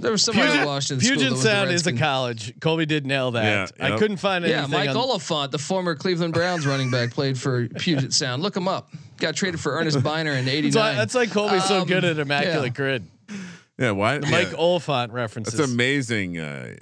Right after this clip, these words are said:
Speaker 3: useless information.
Speaker 2: U T Arlington, uh, one of the best teams in the conference, A T S on the road. I think this is a hair high. Give me, uh, I'm with Colby. Give me U T A,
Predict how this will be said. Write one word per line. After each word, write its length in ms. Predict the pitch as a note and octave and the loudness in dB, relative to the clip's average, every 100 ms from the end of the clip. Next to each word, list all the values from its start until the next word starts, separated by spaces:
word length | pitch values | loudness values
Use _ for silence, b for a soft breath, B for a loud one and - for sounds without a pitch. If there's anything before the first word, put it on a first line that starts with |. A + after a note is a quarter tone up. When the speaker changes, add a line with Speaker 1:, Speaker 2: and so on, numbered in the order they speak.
| G1+ | -10
Speaker 3:
useless 520 | F2+ G#2+ - F#2+ F#2+ | -4 -2 -2 -4 -6
information. 580 | E2+ D#2+ D2+ D#2 - - | -8 -8 -10 -10 -8 0
Speaker 2:
U 160 | A#3+ | 0
T 240 | D#4+ E4 A#3+ | 0 0 0
Arlington, 760 | F#3 B3 C4+ D#3+ C#3+ C3 B2+ | 2 2 0 -2 -2 0 0
uh, 200 | B2+ B2 | 0 0
one 160 | C3+ F#3+ | 0 2
of 80 | |
the 60 | A3+ | 2
best 300 | F3 F3 - | 2 0 -2
teams 300 | E3 E3+ C3 | -4 -4 -4
in 200 | C3 D#3+ | -2 -2
the 60 | C#3+ | -2
conference, 600 | - D3 D#3+ D#3+ B2 - | -4 -4 -4 -6 -8 -6
A 160 | C#3+ | -6
T 220 | C#3 C#3+ C3+ | -4 -2 0
S 240 | C3+ - - | 0 -4 -4
on 220 | C3+ C#3 | -2 -2
the 100 | A#2+ | -2
road. 600 | A#2+ C3 C#3+ C#3+ C3+ B2+ | -2 0 2 2 0 -2
I 180 | B2 C3+ | -2 -2
think 180 | F3 G3+ | -2 -2
this 220 | G#3 F#3+ | -4 -2
is 100 | G#3+ | 0
a 140 | G3 | 2
hair 240 | F3 G3 F#3 | 2 2 2
high. 320 | E3+ A3+ F3 | 2 0 -2
Give 180 | A2+ D3+ | -4 -4
me, 220 | G#3 G#3+ | -2 0
uh, 400 | G3+ F#3+ F#3 E3+ | 2 2 2 -2
I'm 140 | - D3 | -6 -4
with 180 | G3 - | -4 -2
Colby. 280 | D3+ F3 | -4 -2
Give 120 | G2+ B2+ | -4 -6
me 60 | |
U 140 | D#3 D#3+ | -4 -4
T 240 | - D3 | -2 -2
A, 420 | C#3+ C#3+ C#3 C#3 | 0 2 0 -4